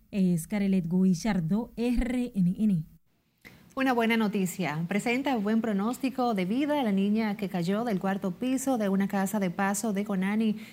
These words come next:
Speaker 2: quien ayer fue operada de la columna.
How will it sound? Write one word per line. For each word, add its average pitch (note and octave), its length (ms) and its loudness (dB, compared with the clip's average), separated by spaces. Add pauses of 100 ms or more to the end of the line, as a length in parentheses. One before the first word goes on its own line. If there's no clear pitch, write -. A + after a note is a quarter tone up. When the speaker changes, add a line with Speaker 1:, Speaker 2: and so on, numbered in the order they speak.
(260)
Speaker 2:
quien C4+ 160 0
ayer D#4 300 0
fue C4+ 200 0
operada A3 460 0
de G3+ 100 0
la F#3+ 140 0
columna. F3 600 0